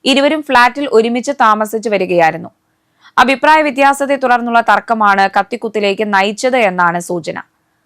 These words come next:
അക്രമത്തിന് ശേഷം മാർട്ടിൻ രക്ഷപ്പെട്ടു. കോഴിക്കോട് ഭാഗത്തേക്ക് രക്ഷപ്പെട്ട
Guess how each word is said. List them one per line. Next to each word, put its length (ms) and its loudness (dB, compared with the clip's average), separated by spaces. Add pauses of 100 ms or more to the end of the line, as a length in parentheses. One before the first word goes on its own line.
(260)
അക്രമത്തിന് 560 0
ശേഷം 480 -4
മാർട്ടിൻ 400 0 (160)
രക്ഷപ്പെട്ടു. 460 -4 (640)
കോഴിക്കോട് 440 4
ഭാഗത്തേക്ക് 520 2
രക്ഷപ്പെട്ട 440 0